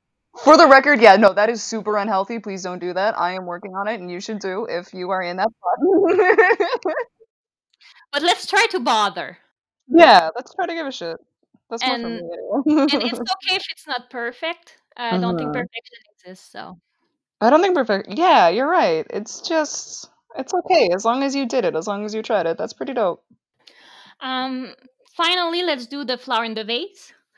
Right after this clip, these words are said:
Speaker 2: Flower in the vase is an expression my grandma used to say, uh, saying that you don't give the flowers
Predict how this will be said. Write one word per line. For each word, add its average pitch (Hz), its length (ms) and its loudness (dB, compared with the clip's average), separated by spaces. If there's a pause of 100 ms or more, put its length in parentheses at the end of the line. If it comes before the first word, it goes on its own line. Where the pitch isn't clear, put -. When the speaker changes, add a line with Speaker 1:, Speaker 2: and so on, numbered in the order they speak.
(280)
Speaker 2:
Flower 339 340 -4
in 330 100 -4
the 311 100 0
vase 294 260 -2
is 262 220 -8
an 233 300 -2
expression 247 440 -10
my 220 140 -4
grandma 302 380 -2
used 226 300 -6
to 214 100 -14
say, 220 640 -12
uh, 185 440 -6
saying 202 300 -14
that 190 200 -12
you 196 100 -18
don't 220 240 -8
give 208 140 -10
the 208 120 -10
flowers 240 500 -4